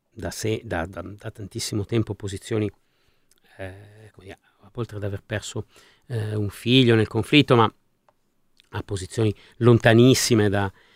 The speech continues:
eh, da Netanyahu, eccetera, gli si chiede se, eh, è tentato come altri di, ehm, eh, abbandonare il,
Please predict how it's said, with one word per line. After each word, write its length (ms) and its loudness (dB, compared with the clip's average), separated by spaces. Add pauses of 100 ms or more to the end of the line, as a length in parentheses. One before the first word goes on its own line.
(180)
eh, 880 -8
da 100 -10
Netanyahu, 560 4
eccetera, 400 2
gli 80 0
si 120 -6
chiede 240 4
se, 280 0 (800)
eh, 800 -8 (420)
è 140 -20
tentato 520 2
come 220 2
altri 360 4
di, 300 -4 (200)
ehm, 600 -4 (680)
eh, 260 -4
abbandonare 800 6
il, 680 2